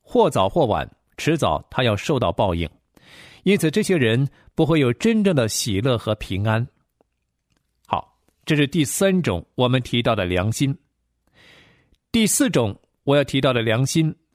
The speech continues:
是被烙过的良心。什么是被烙过的良心呢？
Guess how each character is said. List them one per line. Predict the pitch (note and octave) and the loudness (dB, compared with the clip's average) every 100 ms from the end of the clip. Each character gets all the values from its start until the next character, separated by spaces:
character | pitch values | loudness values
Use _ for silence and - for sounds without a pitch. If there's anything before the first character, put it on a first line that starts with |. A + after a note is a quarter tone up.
| _ | _
是 | - - C3 B2+ _ | -6 0 0 0 _
被 | G#3+ F#3 D3 C#3 - | 0 2 2 -2 -4
烙 | A3+ B3+ E3+ A#2 | 0 2 2 0
过 | A2 C3+ | 0 0
的 | A2 | 0
良 | G2 F#2 G#2 | 0 0 0
心。 | C3 C3 - _ _ _ _ _ _ _ | -2 -4 -6 _ _ _ _ _ _ _
什 | - F3 | -2 0
么 | F#3+ | 2
是 | F#3 | 0
被 | E3 F3 | 0 2
烙 | E3 G#3+ E3+ | 2 4 2
过 | C#3 C3+ | 2 0
的 | |
良 | A#2+ A#2 D3 | 0 2 0
心 | - F3 | 0 0
呢？ | E3 | -2